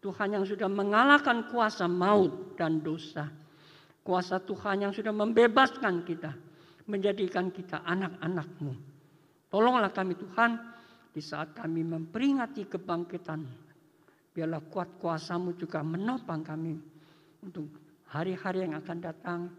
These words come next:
Kami boleh hidup lebih baik, lebih giat, lebih mengasihi Engkau.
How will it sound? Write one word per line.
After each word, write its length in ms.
Kami 160
boleh 320
hidup 480
lebih 400
baik, 400
lebih 480
giat, 400
lebih 320
mengasihi 720
Engkau. 480